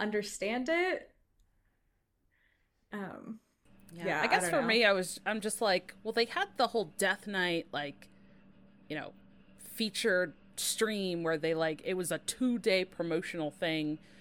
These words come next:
Speaker 2: where players only played Death Knight. So, like,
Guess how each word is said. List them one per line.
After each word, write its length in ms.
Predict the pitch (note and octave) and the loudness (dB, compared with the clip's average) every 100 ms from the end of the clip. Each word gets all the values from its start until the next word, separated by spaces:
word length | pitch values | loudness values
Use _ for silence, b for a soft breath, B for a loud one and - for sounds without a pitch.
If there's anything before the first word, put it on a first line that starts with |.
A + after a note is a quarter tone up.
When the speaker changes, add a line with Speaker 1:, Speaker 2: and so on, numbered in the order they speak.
| B - | B -4
Speaker 2:
where 120 | E3 | -2
players 480 | - G3 F#3 F3 - - | 2 4 4 2 0 8
only 460 | G#3+ G#3+ A3 F3+ | 8 8 2 0
played 340 | E3+ E3 D3+ D3 | -4 -2 -2 0
Death 260 | D3+ C#3+ D#3 | -2 -2 -6
Knight. 300 | C#3+ D3 - | -4 -4 0
So, 180 | E3+ | 2
like, 220 | D#3+ D3 | 4 2